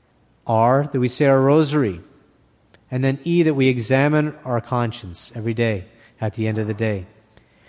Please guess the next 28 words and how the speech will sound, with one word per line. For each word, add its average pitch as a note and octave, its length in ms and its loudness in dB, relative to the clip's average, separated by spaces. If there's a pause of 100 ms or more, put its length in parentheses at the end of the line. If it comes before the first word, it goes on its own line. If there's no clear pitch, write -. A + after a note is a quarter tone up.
(200)
And C3+ 120 2
then D3 140 2
finally, D3 320 2
we C#3+ 120 4
add C3+ 140 4
a - 20 4
little C#3 260 4
postscript C3 680 0 (1160)
to B2+ 160 -4
do A#2+ 160 2
penance C3 680 -2 (580)
and A2 200 -4
to A2+ 100 -2
go C#3 420 4
and A#2+ 220 -4
frequent C3+ 500 2
the - 60 -14
sacraments. G#2+ 840 -2 (800)
In C3 140 0
this D#3+ 220 2
way, D#3+ 480 4 (640)
we C#3+ 160 4
will D3+ 160 6
follow F3+ 400 4
those G3 240 4
means D#3 640 2 (180)
for C#3 160 0
attaining C#3 760 2